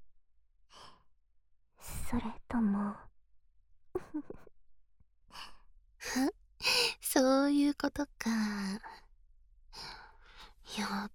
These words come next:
Speaker 2: ぱりちっちゃくても男の子なんだね。<laughs>
Speaker 1: ねえねえ、なんで股間を手で押さえてるの？何か隠してるのかな？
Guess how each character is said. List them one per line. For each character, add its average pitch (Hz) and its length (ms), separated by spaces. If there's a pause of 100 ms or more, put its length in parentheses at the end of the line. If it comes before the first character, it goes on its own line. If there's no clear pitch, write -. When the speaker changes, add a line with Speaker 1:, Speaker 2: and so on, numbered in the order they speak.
Speaker 2:
ぱ 294 140
り 226 120
ち - 240
っ - 40
ち - 80
ゃ 370 40
く - 80
て - 120
も 208 100 (120)
男 - 300
の 427 120
子 - 120
な 220 80
ん - 40 (2000)
だ 285 80
ね。 233 60 (2250)
<laughs> - 0
Speaker 1:
ね 254 180
え 262 240
ね 233 460 (680)
え、 285 40
な 320 200
ん 381 40
で 359 60
股 311 180
間 240 280
を 254 60
手 285 140
で 262 80
押 208 140
さ 240 220
え 294 40
て 277 100
る 202 120
の？ 196 380 (1600)
何 247 340
か 196 280 (300)
隠 254 80
し - 120
て 247 120
る 196 100
の 190 140
か 196 160
な？ 196 420